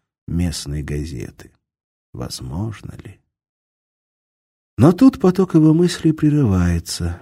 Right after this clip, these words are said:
потому что подъехал автомобиль и остановился сзади, так близко, что едва не коснулся бампера «Тойоты». Мигалок на крыше нет, однако это последняя модель Краун Виктории синего цвета.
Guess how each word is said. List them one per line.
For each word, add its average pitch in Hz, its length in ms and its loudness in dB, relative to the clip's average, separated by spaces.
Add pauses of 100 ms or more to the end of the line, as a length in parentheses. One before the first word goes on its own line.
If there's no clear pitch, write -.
потому 85 320 -6
что 78 160 -8
подъехал 82 520 -4
автомобиль 80 680 -8
и 135 40 -4
остановился 123 760 -6
сзади, 113 500 -6
так 76 240 -8
близко, 92 440 -2
что - 180 -10
едва 82 320 -4
не 92 140 -2
коснулся 80 680 -8
бампера 71 560 -8
«Тойоты». 64 760 -12 (800)
Мигалок 85 500 0
на 85 140 -4
крыше 92 400 -6
нет, 143 300 -2
однако 143 340 -4
это 143 180 -2
последняя 123 760 -2
модель 110 380 -2
Краун 113 560 -2
Виктории 80 760 -4
синего 85 540 -4
цвета. - 500 -12